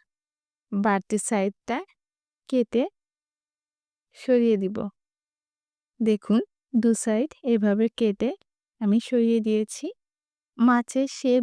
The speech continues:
দিতে গেলে ভিতরটা কিন্তু একটু ফাঁকা থাকে, আপনি যদি মাঝখান দিয়ে চাপ দেন, তাহলে কিন্তু এই শেপটা আসবে না। বাড়তি অংশটুকু আমি কেটে নিয়েছি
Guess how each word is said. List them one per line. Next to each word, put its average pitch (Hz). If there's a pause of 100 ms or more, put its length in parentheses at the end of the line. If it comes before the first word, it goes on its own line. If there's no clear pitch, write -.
দিতে 240
গেলে 220 (420)
ভিতরটা 233
কিন্তু 240 (320)
একটু -
ফাঁকা 226
থাকে, 220 (560)
আপনি 240 (140)
যদি 233 (680)
মাঝখান 226 (100)
দিয়ে 240 (120)
চাপ 214 (120)
দেন, 220 (180)
তাহলে 226
কিন্তু 226 (200)
এই 240
শেপটা 247 (320)
আসবে 208
না। - (680)
বাড়তি 277
অংশটুকু 240 (120)
আমি 220
কেটে 233
নিয়েছি 220